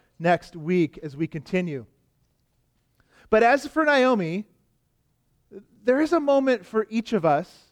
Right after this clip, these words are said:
where dwelling on the pain, the misery, and the discouragement, number one, they're just, they're just bad for us. We can't sustain that forever as humans.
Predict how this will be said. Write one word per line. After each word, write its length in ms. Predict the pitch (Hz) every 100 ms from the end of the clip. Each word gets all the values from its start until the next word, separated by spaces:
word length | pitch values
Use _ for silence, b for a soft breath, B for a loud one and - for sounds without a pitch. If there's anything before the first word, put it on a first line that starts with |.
| _ _ _ _ _ _ _ _ _
where 180 | - 185
dwelling 560 | 165 160 202 233 285 269
on 100 | 240
the 80 | 214
pain, 460 | - 214 220 220
the 80 | 185
misery, 500 | 180 214 185 226 226
and 80 | 190
the 80 | 175
discouragement, 840 | 175 - - 208 214 185 214 208 b b
number 200 | 277 302
one, 200 | 262 285
they're 120 | 240
just, 180 | 240 -
they're 80 | 269
just 260 | 302 - -
bad 340 | 214 302 311
for 160 | 294 202
us. 420 | 143 113 - - _ _ -
We 80 | 220
can't 260 | 277 285
sustain 520 | 269 - - 240 294
that 180 | 277 190
forever 340 | - 185 170 160
as 120 | -
humans. 520 | 143 127 95 87